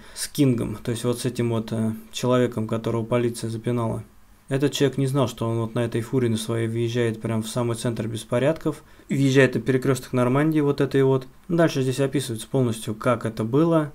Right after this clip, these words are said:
как они его достали оттуда. Но и самое интересное дальше. Смотрите, на видеозаписи с вертолёта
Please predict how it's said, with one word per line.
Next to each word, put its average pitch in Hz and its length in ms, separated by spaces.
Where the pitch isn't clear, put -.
как 120 260
они 117 200
его 113 160
достали 131 500
оттуда. 131 500
Но 135 120
и 135 40
самое 147 320
интересное 147 420
дальше. 131 400
Смотрите, 123 460
на 123 180
видеозаписи 131 800
с 113 160
вертолёта 131 680